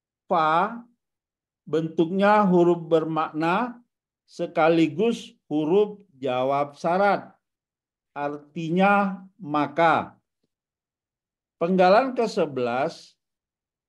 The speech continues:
inna, bentuknya huruf bermakna, artinya sesungguhnya. Penggalan kedua belas,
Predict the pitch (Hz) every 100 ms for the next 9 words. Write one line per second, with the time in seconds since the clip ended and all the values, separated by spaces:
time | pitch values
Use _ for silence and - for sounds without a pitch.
0 | _ _ _ _ _ _ - 214 202 185
1 | 160 147 156 190 226 233 _ _ _ _
2 | _ _ _ - 151 165 160 175 196 202
3 | 208 226 202 185 175 175 165 165 165 160
4 | 170 190 220 214 - _ _ _ _ 151
5 | 156 147 - - 165 170 190 190 190 190
6 | - 170 165 - 156 156 156 165 180 190
7 | 123 - _ _ _ _ _ _ _ _
8 | _ _ _ _ _ _ _ _ _ _
9 | _ _ _ _ _ 175 185 185 196 254
10 | 277 247 214 185 165 143 131 139 175 185
11 | - -